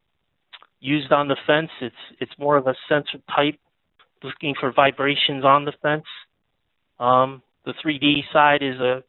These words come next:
combination of several, uh, units, and, and they're connected, um, via copper cable usually, and,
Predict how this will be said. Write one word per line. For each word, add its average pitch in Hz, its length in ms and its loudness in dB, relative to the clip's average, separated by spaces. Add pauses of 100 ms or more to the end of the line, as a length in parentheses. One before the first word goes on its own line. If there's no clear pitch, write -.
combination 143 680 0
of 127 120 -8 (100)
several, 147 400 0 (720)
uh, 127 240 0 (100)
units, 151 360 0 (500)
and, 120 480 -2 (960)
and 131 160 -4
they're 131 140 0 (100)
connected, 139 560 0 (880)
um, 123 440 -4 (1400)
via 131 280 4
copper 143 360 0
cable 139 480 -2
usually, 139 580 2
and, 120 140 -6